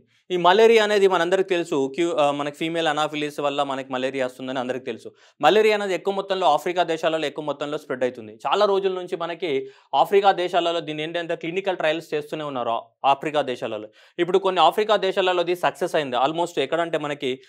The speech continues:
ఘానా కానీ, కెన్యా కానీ, మలావి కానీ ఈ దేశాలలో చాలామంది, ఆ, ఏవైతే మలేరియా పేషెంట్స్ ఉన్నారో వాళ్ళందరికీ కూడా దీన్ని క్లినికల్ ట్రయల్ చేశారు. ఇప్పుడు కాదు, గత ముప్పై సంవత్సరాల నుంచి క్లినికల్ ట్రయల్ చేస్తూనే ఉన్నారు. దేని గురించి? ఈ మలేరియా వ్యాక్సిన్ గురించి. ఎందుకు మరి మలేరియాకి ఇంత వ్యాక్సిన్ రాలేదు?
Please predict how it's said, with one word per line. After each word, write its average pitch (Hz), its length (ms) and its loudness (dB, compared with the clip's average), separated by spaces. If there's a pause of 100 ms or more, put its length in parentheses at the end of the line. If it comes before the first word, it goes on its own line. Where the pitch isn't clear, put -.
(160)
ఘానా 151 380 4
కానీ, 147 340 -4 (200)
కెన్యా 151 280 -4
కానీ, 143 440 -4 (180)
మలావి 156 360 4
కానీ 147 240 -4
ఈ 160 180 -12
దేశాలలో 190 560 0
చాలామంది, 170 840 2 (220)
ఆ, 131 400 4
ఏవైతే 165 320 -2
మలేరియా 160 380 -2
పేషెంట్స్ 151 400 -6
ఉన్నారో 143 240 -2
వాళ్ళందరికీ 151 460 0
కూడా 156 160 0
దీన్ని 143 240 -6
క్లినికల్ 170 420 -6
ట్రయల్ 139 300 -2
చేశారు. 127 220 -8
ఇప్పుడు 151 220 -10
కాదు, 135 200 -4
గత 120 160 -6
ముప్పై 123 280 -6
సంవత్సరాల 143 380 -6
నుంచి 143 200 -10
క్లినికల్ 139 400 -6
ట్రయల్ 139 320 -4
చేస్తూనే 143 300 -8
ఉన్నారు. 123 280 -6
దేని 131 200 -10
గురించి? 143 320 -8 (360)
ఈ 151 40 -6
మలేరియా 165 380 4
వ్యాక్సిన్ 143 400 0
గురించి. 127 300 -6
ఎందుకు 240 160 -2
మరి 220 160 4
మలేరియాకి 202 480 4
ఇంత 190 100 -4
వ్యాక్సిన్ 175 480 0
రాలేదు? 156 340 2